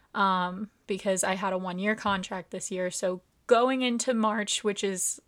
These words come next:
like, peak internal hire season, right before you start applying <laughs> everywhere else, um,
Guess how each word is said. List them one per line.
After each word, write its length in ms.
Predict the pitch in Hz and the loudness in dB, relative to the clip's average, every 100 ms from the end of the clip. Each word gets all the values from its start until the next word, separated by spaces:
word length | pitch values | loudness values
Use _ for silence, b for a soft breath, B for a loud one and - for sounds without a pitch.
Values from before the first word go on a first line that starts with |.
| - | -6
like, 380 | 180 165 - - b b b b b b b b _ _ | -4 -4 -10 -20 b b b b b b b b _ _
peak 560 | - - 320 - - - _ _ _ _ _ _ _ - | -6 0 0 -2 -12 -14 _ _ _ _ _ _ _ 4
internal 600 | 254 247 240 240 233 233 | 4 4 0 2 4 2
hire 640 | 220 214 214 208 208 208 247 | 4 4 4 2 2 -2 -4
season, 760 | - 233 220 208 208 208 208 | -2 0 0 0 0 -2 -4
right 240 | 214 208 - | -2 -2 -4
before 640 | 233 - 208 208 202 - b b b b | -8 -2 0 2 2 -2 b b b b
you 180 | - 214 | -6 -4
start 300 | 208 233 208 | -2 2 2
applying 540 | 208 - 220 208 202 - | 2 -2 0 2 0 -2
<laughs> 0 | |
everywhere 520 | 170 214 156 208 208 | -4 -2 0 2 0
else, 500 | 214 190 190 - - b b b b b | 0 -2 -2 -6 -8 b b b b b
um, 480 | 226 220 208 196 | 2 4 4 0